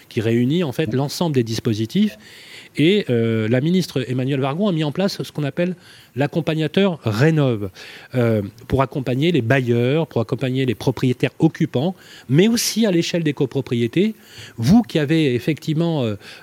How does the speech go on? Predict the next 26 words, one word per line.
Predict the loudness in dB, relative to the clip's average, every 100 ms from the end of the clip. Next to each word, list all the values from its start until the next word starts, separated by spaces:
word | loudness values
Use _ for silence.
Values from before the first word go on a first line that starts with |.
| -10
euh, | -4
qui | -2
êtes | 0
sur | 0
le | 0
terrain | 0 0 -2
en | -2
permanence, | 0 -2 0 0 2 0 0
dans | -2
le | 2
réseau, | 2 2 2 2
mais | 0
aussi | 0 0
dans | 0 0
votre | 0 0
agence, | 2 2 2 0 -18 -18 -16 -18 -4
comment | 2 2
ça | 2 -2
se | 0
passe | -4
pour | -2 0
l'accompagnement ? | 0 0 -2 0 2
Qu'est-ce | 2 0
que | 0
vous | 0
diriez | 0 2 2 2 4 2